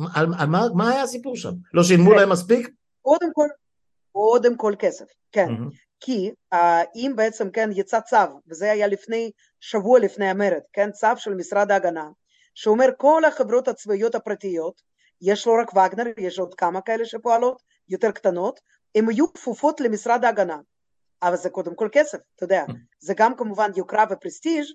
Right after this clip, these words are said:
Speaker 2: אבל גם, אה, מה עם התקציב? אז מי מקבל אותו?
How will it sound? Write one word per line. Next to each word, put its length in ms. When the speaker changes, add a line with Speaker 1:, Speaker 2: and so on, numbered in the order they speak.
Speaker 2:
אבל 220
גם, 300
אה, 240
מה 80
עם 100
התקציב? 500
אז 160
מי 100
מקבל 400
אותו? 320